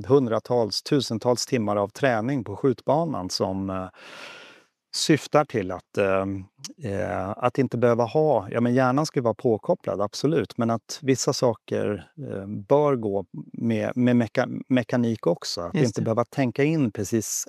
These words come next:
Speaker 1: allting.
Speaker 2: Mm.
Speaker 1: Eh, så att just den biten med, med kroppen, hur den, eh, kan fungera och, ehm, eh, även det att, eh, saker och ting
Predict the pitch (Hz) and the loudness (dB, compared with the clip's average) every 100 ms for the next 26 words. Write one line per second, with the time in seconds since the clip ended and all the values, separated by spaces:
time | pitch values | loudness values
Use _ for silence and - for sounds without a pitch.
0 | - 110 101 101 - 175 143 92 - - | -2 0 0 -2 -2 -2 -2 -8 -16 -20
1 | - - - _ _ - 101 101 - 160 | -20 -20 -20 _ _ -6 -2 -2 -4 -2
2 | - 135 - - 127 151 - 147 202 208 | 0 0 -2 -4 -2 0 2 2 4 2
3 | 123 - 107 110 107 104 98 - 123 - | 0 0 0 0 0 0 -2 -2 -2 0
4 | 123 180 _ - 90 113 120 147 139 110 | 0 0 _ -10 -4 0 2 2 0 -2
5 | 90 - 139 117 104 98 98 110 113 156 | -6 -14 -10 -6 -4 -6 -8 -8 -10 -12
6 | 175 - 131 117 104 127 113 87 80 98 | -12 -4 0 0 0 0 0 -4 -6 -6
7 | 101 - - 110 _ - 117 110 110 110 | -6 -8 -6 -6 _ -2 0 2 0 0
8 | 110 110 _ _ _ - _ _ _ _ | -2 -4 _ _ _ -20 _ _ _ _
9 | - 98 98 98 147 165 127 151 175 120 | -10 -6 -4 -2 0 2 2 2 2 2
10 | 117 - 131 120 123 - 127 - 165 131 | 0 0 2 2 0 2 2 2 -2 0
11 | 117 113 98 | 0 -2 -4